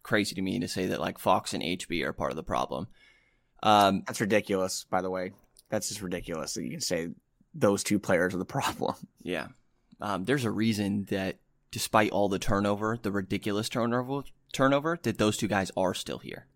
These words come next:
Speaker 1: you know, because they are valued. Um, I'll s-, then to answer your question, 'cause it's definitely gonna involve De'Aaron Fox. Harrison Barnes is that, but at the same time, I understand that he's the best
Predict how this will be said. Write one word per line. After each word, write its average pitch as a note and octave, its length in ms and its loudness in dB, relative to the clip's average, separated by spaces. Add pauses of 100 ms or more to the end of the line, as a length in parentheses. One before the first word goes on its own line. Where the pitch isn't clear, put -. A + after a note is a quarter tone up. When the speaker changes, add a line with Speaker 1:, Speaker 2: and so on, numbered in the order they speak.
(160)
Speaker 1:
you G#2 100 -4
know, F#2+ 240 -4 (220)
because G#2 320 -2
they G#2 120 2
are F2+ 260 2
valued. - 480 -6 (920)
Um, G#2+ 440 8 (960)
I'll C3+ 120 12
s-, - 180 2 (340)
then C3 440 8 (200)
to C#3 100 2
answer B2+ 240 6
your C#3 120 6
question, G2+ 560 4 (160)
'cause G2 440 0 (100)
it's - 340 -8
definitely A#2+ 340 4
gonna A#2+ 160 4
involve G#2+ 380 4
De'Aaron G2+ 320 4
Fox. - 400 2 (480)
Harrison A3+ 380 4
Barnes C#3+ 440 6
is C3+ 280 6
that, C3+ 360 4 (480)
but C3+ 100 6
at C#3+ 140 8
the C#3 80 0
same E3+ 300 4
time, D3+ 260 6
I C3 140 8
understand A2+ 800 4
that G#2 180 0
he's G#2 400 -4
the G2+ 100 -2
best G2+ 640 2